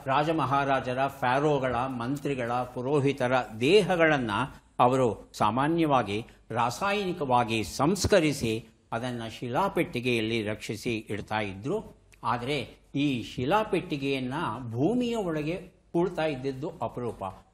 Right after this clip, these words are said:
ಭೂಮಿಯ ಮೇಲೇನೆ ಇದನ್ನ ಸಾಮಾನ್ಯವಾಗಿ ಇಡ್ತಾ ಇದ್ರು.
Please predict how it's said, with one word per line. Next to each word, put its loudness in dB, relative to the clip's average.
ಭೂಮಿಯ 4
ಮೇಲೇನೆ 4
ಇದನ್ನ -2
ಸಾಮಾನ್ಯವಾಗಿ -2
ಇಡ್ತಾ -10
ಇದ್ರು. -8